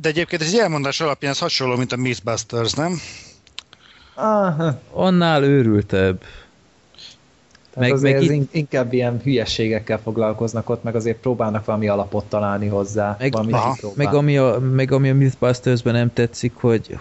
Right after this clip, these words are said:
Speaker 3: hogy, ö, ott két kísérlet van gyakorlatilag így egy órára húzva. Ennél a műsornál így két percenként látsz egy újat. Egy, egy, egy epizód az fél óra, tehát így ki lehet számolni, hogy, hogy baromi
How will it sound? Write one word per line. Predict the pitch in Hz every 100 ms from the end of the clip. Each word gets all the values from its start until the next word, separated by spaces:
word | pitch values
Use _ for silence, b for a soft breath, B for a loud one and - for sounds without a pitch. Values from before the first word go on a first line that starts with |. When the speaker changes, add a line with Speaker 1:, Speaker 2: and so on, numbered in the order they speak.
| -
Speaker 3:
hogy, | 123 117 113 120
ö, | 113 107 104 92 - _ _
ott | - 131 -
két | - 147 131
kísérlet | - 123 - 98 98 101
van | 101
gyakorlatilag | 101 98 101 101 101 101 101
így | 101 101
egy | 104 90
órára | 92 92 85 87 87
húzva. | 90 98 104 110 113 B B
Ennél | 123 139 120
a |
műsornál | 110 113 - 120 110 110 113 113 113
így | 123 113 - - _ - -
két | 135 107 -
percenként | 85 87 - 85 87 90 90
látsz | 76 71 -
egy | 82
újat. | - - - -
Egy, | 151
egy, | 104 -
egy | 120 113 107
epizód | 101 104 95 90 90
az | 87
fél | - 92 85
óra, | 76 73 -
tehát | - 85 -
így | -
ki | - 110
lehet | 82 -
számolni, | - - 80 80 92
hogy, | 104 95 -
hogy | 92 104
baromi | 113 113 110 113 82 92